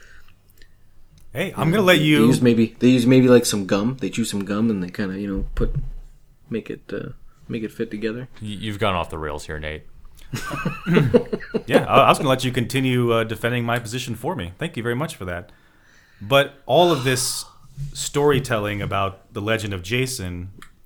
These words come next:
Speaker 1: it's really just a build-up to scare the counselors.
Speaker 3: Right.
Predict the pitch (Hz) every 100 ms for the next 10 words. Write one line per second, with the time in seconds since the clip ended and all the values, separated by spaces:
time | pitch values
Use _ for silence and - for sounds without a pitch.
0 | _ 120 139 151 127 107 113 107 - -
1 | - 101 87 110 107 98 95 85 - -
2 | 95 87 85 87 _ _ - - - 117
3 | 107 95 87 107 92 85 80 69 - -
4 | - _ 98 90 67